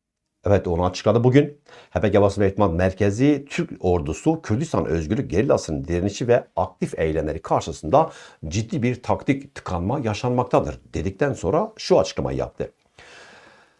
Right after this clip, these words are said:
Evet, işgalci ordu elindeki, elimizdeki, e, elindeki savaş taktiğini, e, medya savunma alanlarını her gün onlarca kez ağır bir şekilde bombalamasına rağmen hiçbir sonuç elde etmemekte,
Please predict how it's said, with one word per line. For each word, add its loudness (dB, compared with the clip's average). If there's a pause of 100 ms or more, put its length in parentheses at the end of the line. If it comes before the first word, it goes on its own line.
(240)
Evet, 6
işgalci 4
ordu 8
elindeki, 4
elimizdeki, 4
e, 2
elindeki 4
savaş 2
taktiğini, 0
e, -2
medya 2
savunma 4
alanlarını 6
her 6
gün 2
onlarca 2
kez 0
ağır 4
bir 0
şekilde 0
bombalamasına 2
rağmen 2
hiçbir -4
sonuç -4
elde -2
etmemekte, -2